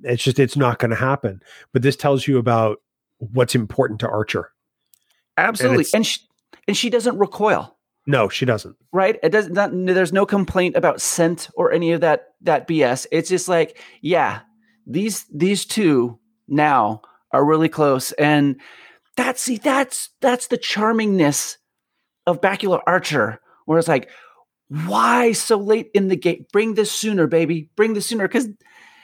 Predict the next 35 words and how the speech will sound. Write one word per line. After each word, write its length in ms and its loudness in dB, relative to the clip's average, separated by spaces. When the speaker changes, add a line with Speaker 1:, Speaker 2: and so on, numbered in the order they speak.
Speaker 2:
the 100 0
guy 280 2
is 140 2
incredibly 880 0
likable, 640 -2
and 300 -2
that 240 0
character 420 0
can 200 -2
be 220 -4
incredibly 580 2
likable 520 0
as 200 2
well. 440 2
And 440 2
I, 200 2
I 120 4
think, 440 -4
you 100 -4
know, 340 -2
this 180 0
show 600 0
would 280 -4
get 180 -2
more, 500 0
more 220 0
respect. 640 -2
Would 120 2
have 80 -2
gotten 200 0
maybe 320 0
another 280 2
season 580 -2
or 80 2
two. 360 -2